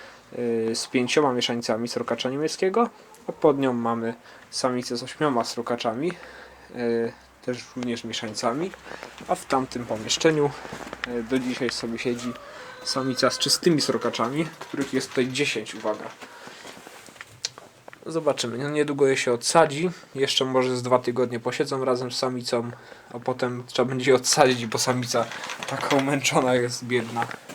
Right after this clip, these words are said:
niestety, przez tą szarańczę małą.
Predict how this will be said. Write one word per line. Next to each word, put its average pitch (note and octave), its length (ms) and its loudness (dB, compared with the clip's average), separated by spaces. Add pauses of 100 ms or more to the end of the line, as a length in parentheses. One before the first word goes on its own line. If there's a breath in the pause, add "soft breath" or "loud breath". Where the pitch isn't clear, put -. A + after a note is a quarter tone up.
(640 loud breath)
niestety, C3 480 2 (440 loud breath)
przez - 340 2
tą B2 160 2
szarańczę C3 460 6
małą. D#3+ 340 0